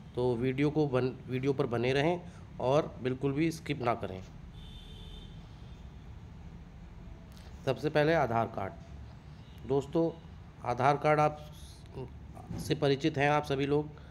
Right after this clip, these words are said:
आ, आशा करता हूँ सभी लोग परिचित होंगे, सभी के पास आस-, आधार कार्ड होगा। यदि आधार कार्ड आपके पास नहीं है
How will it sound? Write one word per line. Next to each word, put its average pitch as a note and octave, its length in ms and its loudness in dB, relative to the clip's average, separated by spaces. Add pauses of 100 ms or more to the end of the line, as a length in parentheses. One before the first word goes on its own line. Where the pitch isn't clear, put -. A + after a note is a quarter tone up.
(380)
आ, A2+ 60 -4
आशा A#2 400 0
करता C3 240 0
हूँ C#3+ 80 6
सभी C#3 260 2
लोग D3 180 4
परिचित C3+ 320 2
होंगे, C3+ 220 4
सभी C3+ 260 2
के C#3 80 2
पास C#3 260 4
आस-, - 380 0
आधार C3+ 260 4
कार्ड C3+ 240 2
होगा। C3 300 0 (420)
यदि C#3 220 8
आधार D#3 280 8
कार्ड D#3 220 6
आपके D3+ 220 4
पास C#3+ 240 2
नहीं C3+ 260 6
है C#3+ 360 2